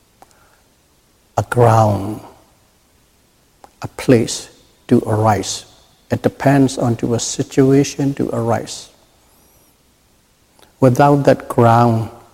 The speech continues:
to arise, without that ground to grow, effort will not exist. Okay, what does it mean by it needs a place or a ground to grow, a foundation to grow upon?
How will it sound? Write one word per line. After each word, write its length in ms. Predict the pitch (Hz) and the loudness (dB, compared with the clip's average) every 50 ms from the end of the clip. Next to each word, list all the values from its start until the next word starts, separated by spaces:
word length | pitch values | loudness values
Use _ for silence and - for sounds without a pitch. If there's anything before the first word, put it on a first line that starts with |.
| _ _ | _ _
to 160 | - 127 117 - 120 | 0 2 2 2 0
arise, 500 | 117 117 117 117 113 113 - - - - | -2 0 2 2 2 0 -2 -6 -6 -4
without 360 | 127 120 127 127 127 131 135 | -4 0 2 2 2 2 2
that 180 | - - - - | 0 -2 -2 -4
ground 520 | - - 123 120 123 127 127 127 123 - | -4 0 2 4 4 4 2 0 -2 -2
to 80 | - 110 107 - | -4 -6 -8 -8
grow, 460 | - - 117 117 113 110 104 107 - - - | -6 -2 0 0 2 0 -2 -6 -10 -8 -6
effort 400 | - 120 - - 120 110 - - | -6 -6 -4 -4 -6 -6 -6 -8
will 160 | 110 110 110 | -8 -8 -8
not 320 | 110 117 117 113 117 - - | -6 -8 -8 -10 -10 -12 -12
exist. 640 | 110 107 - - - 113 101 - - - - - _ - _ _ _ _ _ _ _ _ _ _ _ _ _ _ _ _ _ _ _ _ _ _ | -14 -12 -12 -10 -10 -8 -10 -10 -12 -14 -16 -20 _ -20 _ _ _ _ _ _ _ _ _ _ _ _ _ _ _ _ _ _ _ _ _ _
Okay, 140 | _ - - - | _ -20 -8 -2
what 220 | 131 147 175 180 | 0 2 2 2
does 180 | 190 180 - - | 0 0 0 -2
it 180 | 180 - - | -4 -2 0
mean 360 | - 135 143 160 170 165 151 | 2 4 4 4 2 0 0
by 340 | 131 - 123 123 123 127 - - | 0 0 0 0 0 -2 -4 -4
it 220 | - 143 - - | -6 -6 -4 -4
needs 420 | 160 139 135 135 135 127 - - | -2 0 0 0 0 0 -4 -6
a 80 | - 123 | -8 -10
place 480 | - - _ - - 135 131 127 123 - | -10 -12 _ -4 0 0 2 0 0 -2
or 200 | 131 117 110 110 | -4 -2 -2 -2
a 40 | |
ground 520 | 104 - - - 117 113 120 120 120 117 - | -4 -6 -2 0 0 2 2 0 -2 -2 -4
to 80 | - 110 107 | -6 -8 -8
grow, 480 | - - 117 113 110 110 107 110 117 - _ _ _ _ _ _ _ _ _ _ _ _ _ _ - - - | -8 -6 -4 -4 -2 -4 -4 -8 -12 -16 _ _ _ _ _ _ _ _ _ _ _ _ _ _ -20 -20 -18
a 60 | - | -16
foundation 760 | 113 - - 120 117 117 113 127 117 123 120 - - 123 120 120 | -10 -4 -2 -2 -2 0 0 2 2 2 2 0 -2 -4 -4 -4
to 140 | - 113 | -4 -8
grow 320 | 107 - - 113 110 110 123 | -8 -6 -4 -4 -4 -4 -4
upon? 420 | 117 117 - - - 104 104 120 | -6 -10 -12 -10 -10 -10 -10 -10